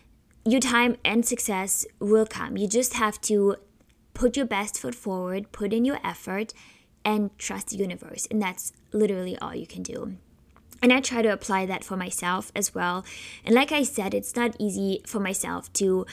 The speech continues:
shift my mind space or, like, to shift my,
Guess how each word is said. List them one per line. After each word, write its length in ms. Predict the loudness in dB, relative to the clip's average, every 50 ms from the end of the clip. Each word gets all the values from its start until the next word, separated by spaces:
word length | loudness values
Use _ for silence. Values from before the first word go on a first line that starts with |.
| -14 -20 -20 -20 -20 _ _ _ -6
shift 480 | -2 2 4 6 6 4 4 0 -2
my 480 | 0 0 2 2 0 0 -2 -2 -4 -6 -10 _ _ _
mind 480 | 2 4 6 6 6 4 2 0 0 -2
space 520 | -2 -2 -2 -4 -4 -2 -2 -4 -4 -6
or, 120 | -6 -6 -6
like, 160 | -6 -6 -6
to 160 | -4 -4 -2
shift 320 | -2 -2 -2 -2 -4 -4 -2
my, 260 | -2 0 0 -2